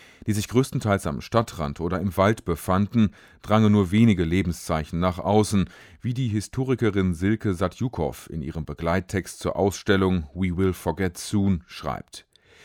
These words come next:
Der Geruch nach Schweiß, Schmiere und Öl,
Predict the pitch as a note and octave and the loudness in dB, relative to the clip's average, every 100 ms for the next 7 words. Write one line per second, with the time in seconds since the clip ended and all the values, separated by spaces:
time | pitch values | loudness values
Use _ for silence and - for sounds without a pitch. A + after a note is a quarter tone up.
0 | - - - F#2+ F2+ B2 C#3 - D2+ A#1 | -20 -12 0 0 4 4 4 -2 -6 -6
1 | - F2+ A2 B2 - - - G#2+ B2 A2 | 0 2 2 -2 -8 -10 2 4 4 2
2 | - D#2 G2+ A2 A#2 | -4 -4 4 8 8